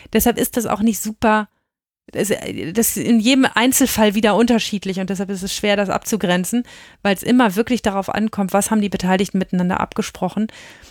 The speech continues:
Ich erlebe das übrigens ganz oft vor Gericht, ähm, dass man, dass die Beteiligten sich dann, zumindest wenn sie aus der Nummer nicht mehr rauskommen, sehr ehrlich dazu äußern, welchen Tatbeitrag sie hatten und welchen der, die anderen hatten. Also das ist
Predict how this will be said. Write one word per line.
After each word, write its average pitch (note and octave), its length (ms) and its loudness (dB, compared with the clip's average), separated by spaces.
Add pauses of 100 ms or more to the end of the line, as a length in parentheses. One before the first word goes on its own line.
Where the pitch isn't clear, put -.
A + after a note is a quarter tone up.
(140)
Ich - 160 -2
erlebe A3 300 0
das A3+ 180 0
übrigens G#3 320 -2
ganz B3 300 0
oft - 320 0
vor A#3 180 -2
Gericht, A3+ 480 -2 (720)
ähm, G3+ 400 0 (480)
dass A3 240 2
man, G#3 260 2 (120)
dass G#3+ 180 0
die G#3 100 -6
Beteiligten G#3+ 560 -2
sich G3 300 -4
dann, B3 500 2
zumindest A3 320 0
wenn G#3 140 0
sie G#3 100 0
aus - 80 -4
der G3 120 0
Nummer G3 220 2
nicht F#3+ 200 -2
mehr F#3 80 0
rauskommen, G#3 680 0 (420)
sehr G#3 400 2
ehrlich G#3+ 360 0
dazu - 280 -4
äußern, G#3 420 2
welchen E3+ 220 -4
Tatbeitrag E3+ 680 -4
sie E3+ 160 -4
hatten G3 240 -4
und F#3 160 -4
welchen G3 240 -4
der, - 220 -4 (200)
die G3 120 -4
anderen G3+ 400 2
hatten. - 240 -4
Also F#3 300 0 (340)
das - 180 -2
ist F#3+ 200 -4